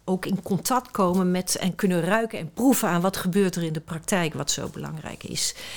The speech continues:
Ehm, en wat, wat ik, eh, leuk vind is dat, eh, nu ik, eh, op dit moment ben ik bezig met een werkplan. En dan ga je toch weer eens door je projecten heen. En wat de rode draad eigenlijk in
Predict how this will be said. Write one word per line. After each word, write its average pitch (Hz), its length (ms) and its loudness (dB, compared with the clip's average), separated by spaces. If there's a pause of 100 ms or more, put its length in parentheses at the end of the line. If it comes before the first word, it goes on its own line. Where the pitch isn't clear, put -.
(300)
Ehm, 170 400 2 (380)
en 202 120 2
wat, 202 200 2
wat 220 160 -4
ik, - 200 -10 (160)
eh, 175 240 0 (140)
leuk 226 320 2
vind 262 240 2
is 240 160 0
dat, - 320 -2
eh, 185 100 -6 (240)
nu 185 160 4
ik, 180 200 -6
eh, 202 380 -2
op - 100 -12
dit 196 120 2
moment 165 240 0
ben 151 120 0
ik 151 80 0
bezig 147 300 0
met 185 160 0
een 208 180 4
werkplan. 226 720 0 (420)
En 202 120 2
dan 185 80 4
ga 196 100 2
je 185 80 4
toch 220 160 0
weer 190 100 2
eens - 100 -2
door 175 100 2
je 156 80 -2
projecten 165 500 -6
heen. 180 280 2
En 220 60 2
wat 185 120 0
de 151 100 2
rode 247 520 2
draad 233 360 -6
eigenlijk 190 440 -2
in 160 160 -10